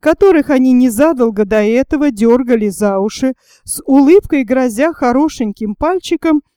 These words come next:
непослушным и, и ласково гладя по головке послушных. Молодые учителя козыряли, проявляя свою власть замечаниями, выговорами и внедрением похвальной дисциплины.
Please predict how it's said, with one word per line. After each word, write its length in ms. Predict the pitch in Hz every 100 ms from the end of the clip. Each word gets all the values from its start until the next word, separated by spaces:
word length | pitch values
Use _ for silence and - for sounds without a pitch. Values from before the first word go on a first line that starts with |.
| _
непослушным 1000 | 247 269 - 202 - 254 381 - 330 320 269
и, 240 | 240 240 214
и 160 | - 294
ласково 640 | 269 247 - - 202 196
гладя 640 | 180 196 220 330 277 311 311
по 120 | -
головке 640 | 202 202 185 226 269 - 254 -
послушных. 920 | 240 - 214 220 196 - 185 170 _ _ _ _ _ _ _ _
Молодые 520 | 208 233 247 208 233 220
учителя 600 | 214 226 - 220 233 415
козыряли, 720 | - 311 320 320 311 294 285 - _ _ -
проявляя 720 | 277 277 214 202 240 330 320
свою 480 | - 220 220 233 294
власть 420 | 208 208 247 214
замечаниями, 1000 | 233 269 262 - 202 185 190 214 240 277 - _ -
выговорами 1000 | 247 285 254 180 202 240 285 302 330 339 _ _ _
и 120 | 294 381 381
внедрением 840 | 208 254 254 202 214 311 311 294 269
похвальной 680 | 208 202 196 226 254 247
дисциплины. 920 | 185 220 - - 226 208 196 175 170